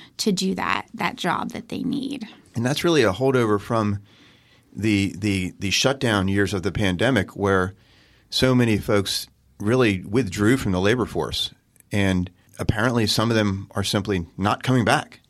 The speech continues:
Speaker 2: not, not, not putting themselves back out there to be employed.
Speaker 1: Yes, absolutely. I mean, we hear from small business owners all the time where they had, they had somebody who was a skilled worker. Um, they were getting close to retirement. The pandemic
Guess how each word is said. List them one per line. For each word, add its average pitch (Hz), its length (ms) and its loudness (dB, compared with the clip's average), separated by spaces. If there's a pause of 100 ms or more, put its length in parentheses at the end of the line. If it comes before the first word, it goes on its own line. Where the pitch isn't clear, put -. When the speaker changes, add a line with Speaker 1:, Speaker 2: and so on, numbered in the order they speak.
Speaker 2:
not, 107 300 -2
not, 113 240 0
not 110 200 0
putting 117 240 0
themselves 101 360 0
back 101 260 0
out 110 160 2
there 101 140 0
to 95 80 -4
be 113 120 -2
employed. 82 400 -4 (260)
Speaker 1:
Yes, 196 380 0
absolutely. 202 800 -2
I - 120 -4
mean, 185 220 -2
we 196 140 -2
hear 220 240 -4
from 214 160 -2
small 202 160 0
business 196 260 -6
owners 190 300 -2
all 185 120 0
the 185 80 -4
time 220 560 -2 (360)
where 196 100 -2
they 196 120 0
had, 196 260 -2 (100)
they 254 200 -2
had 190 200 -4
somebody 196 400 0
who 180 460 0 (480)
was 185 180 -2
a 190 60 -6
skilled 208 440 0
worker. 208 520 0 (440)
Um, - 400 -4 (240)
they 190 200 0
were 175 100 0
getting 202 260 0
close 233 320 0
to 226 80 -2
retirement. 220 680 0
The 190 40 -2
pandemic 185 540 -2